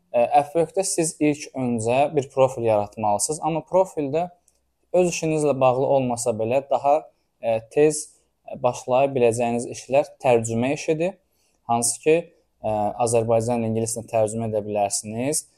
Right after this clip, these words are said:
və yaxud hansısa şirkətlər ola bilər ki, ingilislə Azərbaycan sizdən tərcümə istəsinlər. Ə, çünki Azərbaycanı siz bildiyinizə görə onlar istəyirlər ki, azərbaycanlı olsun və yaxud rus dilli, türk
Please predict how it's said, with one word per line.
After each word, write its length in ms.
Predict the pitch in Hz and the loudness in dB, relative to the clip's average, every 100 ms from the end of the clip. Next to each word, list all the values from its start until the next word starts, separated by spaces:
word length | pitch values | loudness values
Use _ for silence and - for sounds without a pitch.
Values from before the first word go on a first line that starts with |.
| _ - | _ -2
və 140 | 117 123 | 2 4
yaxud 260 | 123 135 | 2 -2
hansısa 320 | - 120 120 - | -4 -4 -4 -6
şirkətlər 420 | 120 127 120 127 120 | -4 -4 0 2 2
ola 100 | 113 | 2
bilər 160 | 107 104 | 0 -2
ki, 160 | 147 | -4
ingilislə 400 | 135 127 - 123 | -4 -2 -4 -4
Azərbaycan 400 | 117 113 113 135 | -2 0 -2 -2
sizdən 240 | 117 123 135 | -6 -6 -4
tərcümə 400 | 117 113 113 113 | -2 0 -2 -6
istəsinlər. 640 | 110 - 98 110 110 143 165 _ _ _ - | -6 -6 -6 -8 -6 -6 -8 _ _ _ -8
Ə, 60 | 117 117 - | -6 -6 -6
çünki 220 | 143 151 | -4 2
Azərbaycanı 600 | 131 127 123 123 135 131 | 4 4 4 2 2 -2
siz 140 | - 120 | -4 -2
bildiyinizə 480 | 120 113 117 113 120 | -2 0 0 0 0
görə 160 | 110 123 147 | 0 0 0
onlar 240 | 123 131 | -2 -2
istəyirlər 520 | 123 - 120 120 110 - | -6 -6 -4 0 -2 -2
ki, 120 | - 160 - - | -6 -6 -6 -4
azərbaycanlı 680 | 120 117 113 110 110 110 110 | -2 0 2 0 0 -4 -2
olsun 300 | 107 - 175 _ _ _ - | -4 -6 -10 _ _ _ 0
və 140 | 151 | 2
yaxud 240 | 170 175 135 | 4 2 2
rus 200 | 139 - | 0 0
dilli, 220 | 135 127 117 | -2 0 -2
türk 160 | 143 | -6